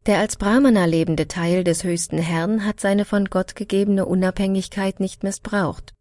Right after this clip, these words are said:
wohingegen der als Hund lebende Teil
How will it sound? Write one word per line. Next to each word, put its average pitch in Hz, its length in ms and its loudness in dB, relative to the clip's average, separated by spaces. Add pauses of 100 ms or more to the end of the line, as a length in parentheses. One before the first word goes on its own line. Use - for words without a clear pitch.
(540)
wohingegen 165 680 2
der 156 160 0
als - 400 -8
Hund 196 340 4
lebende 160 460 -2
Teil 190 380 0